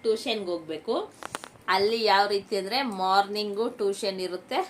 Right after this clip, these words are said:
ಈವ್ನಿಂಗು ಟ್ಯೂಷನ್ ಇರುತ್ತೆ. ಎರಡ್ ಟೈಮ್ ಟ್ಯೂಷನ್ಗೆ ಹೋಗ್ಬೇಕು. ಎಕ್ಸಾಮ್ ಇದ್ರೆ ಅಂತೂ ಸಖತ್. ಅಲ್ಲಿ ಟ್ಯೂಷನ್ಗೆ ಹೋದವ್ರು ಎಲ್ಲರೂ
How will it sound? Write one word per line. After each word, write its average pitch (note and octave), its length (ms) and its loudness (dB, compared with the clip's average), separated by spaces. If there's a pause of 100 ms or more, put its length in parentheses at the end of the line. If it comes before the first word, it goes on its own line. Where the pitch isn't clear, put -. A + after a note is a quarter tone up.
(140)
ಈವ್ನಿಂಗು G3 500 0
ಟ್ಯೂಷನ್ F#3 480 -6
ಇರುತ್ತೆ. D3+ 380 -8 (1700)
ಎರಡ್ D4 380 2 (100)
ಟೈಮ್ F4 300 4
ಟ್ಯೂಷನ್ಗೆ D4+ 480 0
ಹೋಗ್ಬೇಕು. A#3+ 440 -4 (160)
ಎಕ್ಸಾಮ್ D4 460 0
ಇದ್ರೆ B3+ 280 -6
ಅಂತೂ C4+ 340 -2 (1040)
ಸಖತ್. B3 480 -2 (360)
ಅಲ್ಲಿ A#3+ 380 0
ಟ್ಯೂಷನ್ಗೆ B3+ 800 -4
ಹೋದವ್ರು G#3+ 560 2
ಎಲ್ಲರೂ A#3+ 800 2